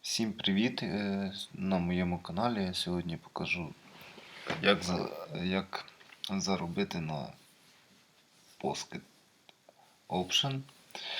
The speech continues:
Стратегія. Отже, дивіться. Вибираємо свічки.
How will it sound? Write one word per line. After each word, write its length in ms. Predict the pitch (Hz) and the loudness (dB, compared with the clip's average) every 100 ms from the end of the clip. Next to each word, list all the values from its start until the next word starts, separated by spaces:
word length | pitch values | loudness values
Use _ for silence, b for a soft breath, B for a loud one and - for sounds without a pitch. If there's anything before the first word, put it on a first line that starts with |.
| B B B - - - - - - - - 104 | B B B -20 -20 -20 -20 -20 -20 -20 4 4
Стратегія. 720 | 101 - 92 95 85 78 73 - B B B B - - - _ _ - - - | 4 -2 0 6 6 6 -6 -8 B B B B -20 -20 -20 _ _ -14 -10 -4
Отже, 340 | 90 82 - - | -2 0 0 -2
дивіться. 520 | 78 67 67 - - - - _ - - - _ _ | -4 -4 -6 -8 -10 -20 -20 _ -18 -18 -20 _ _
Вибираємо 760 | - 76 73 73 80 82 82 80 - - - _ - _ - _ - B B B B B - - | -8 -6 -6 0 2 2 0 -4 -8 -16 -18 _ -16 _ -20 _ -16 B B B B B -16 -10
свічки. 720 | - 87 - - 104 123 | -4 -2 -2 -2 -2 -2